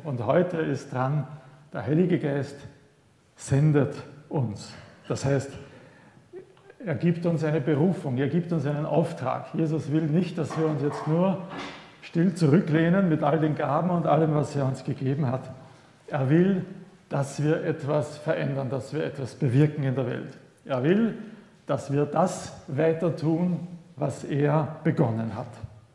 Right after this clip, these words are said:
Was konkret bedeutet das, wenn Jesus sagt, „So wie mich der Vater gese-, gesandt hat,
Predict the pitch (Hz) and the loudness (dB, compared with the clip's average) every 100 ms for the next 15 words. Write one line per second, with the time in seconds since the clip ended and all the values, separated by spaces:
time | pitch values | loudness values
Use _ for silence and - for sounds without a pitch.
0 | _ _ _ - - _ _ _ _ _ | _ _ _ -20 -20 _ _ _ _ _
1 | _ - 156 - 156 170 151 147 165 202 | _ -2 -2 -2 0 0 2 2 2 2
2 | - 180 170 151 147 143 - 139 - 147 | -2 -2 4 4 4 0 -4 -4 -4 -2
3 | 135 135 170 180 - 156 151 - - - | 0 2 2 0 0 0 -2 -4 -10 2
4 | 180 190 202 180 180 - 160 160 160 160 | 2 4 2 2 0 -2 -2 0 0 0
5 | 160 160 - 139 147 151 151 127 - - | -4 -4 -4 -6 -4 -4 -4 -4 -6 -12